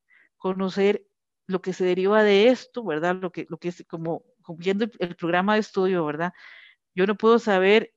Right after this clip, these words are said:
fisiología si no sé anatomía, ¿cómo voy a entender? ¿Cómo voy a saber semiología, por ejemplo? ¿Cómo voy a, a poder examinar un paciente? Entonces,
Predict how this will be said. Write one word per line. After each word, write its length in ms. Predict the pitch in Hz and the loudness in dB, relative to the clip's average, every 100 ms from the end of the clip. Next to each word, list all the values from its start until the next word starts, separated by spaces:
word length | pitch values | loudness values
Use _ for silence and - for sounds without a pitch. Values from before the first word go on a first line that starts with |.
| - | -12
fisiología 640 | 196 190 220 170 170 214 | -10 -8 -4 -4 0 0
si 140 | 226 208 | 0 -4
no 120 | 196 | -4
sé 120 | 202 | -2
anatomía, 520 | 196 196 175 180 214 | -4 -4 -6 -2 -2
¿cómo 200 | 202 180 | -2 -2
voy 180 | 170 180 | 0 0
a 40 | |
entender? 720 | 190 - 170 156 165 190 196 196 _ _ _ | -4 -8 -12 -6 0 2 2 -4 _ _ _
¿Cómo 160 | - 190 | -4 2
voy 160 | 196 | 4
a 100 | 202 | 4
saber 300 | 196 180 180 | 2 0 0
semiología, 800 | 170 202 190 180 170 175 214 196 | 0 -2 -2 -2 -2 -2 0 -2
por 160 | 170 160 | -2 -6
ejemplo? 600 | 156 175 180 175 185 190 _ _ _ _ | -4 -4 -4 -8 -12 -12 _ _ _ _
¿Cómo 240 | - 185 202 | -10 -4 0
voy 220 | 202 220 | 2 2
a, 100 | 214 _ | 0 _
a 100 | 160 | -10
poder 300 | - 170 190 | -4 -2 0
examinar 600 | 220 - 180 170 175 180 | 0 -2 -4 -2 -2 0
un 100 | 208 | -2
paciente? 640 | 190 180 - 196 202 202 131 | -4 -4 -2 -2 -2 -6 -12
Entonces, 600 | - 165 156 - 135 | -10 -10 -10 -14 -20